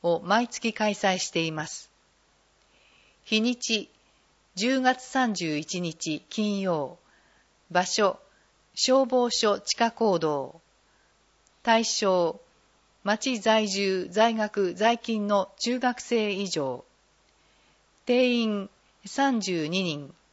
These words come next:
先着順。費用、無料。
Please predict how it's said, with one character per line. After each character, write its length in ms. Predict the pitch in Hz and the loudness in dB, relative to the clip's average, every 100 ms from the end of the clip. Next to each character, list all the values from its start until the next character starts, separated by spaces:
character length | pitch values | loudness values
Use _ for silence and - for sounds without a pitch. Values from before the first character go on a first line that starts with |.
| - | -8
先 240 | 214 220 | -4 -2
着 260 | 220 196 180 | -2 -4 -6
順。 300 | 160 147 139 _ _ _ _ _ _ _ _ _ - | -8 -10 -14 _ _ _ _ _ _ _ _ _ -10
費 200 | - 269 | -2 2
用、 360 | 226 160 139 - _ - | 4 4 0 -4 _ -6
無 120 | 185 | -4
料。 420 | 185 185 160 143 | 0 2 2 0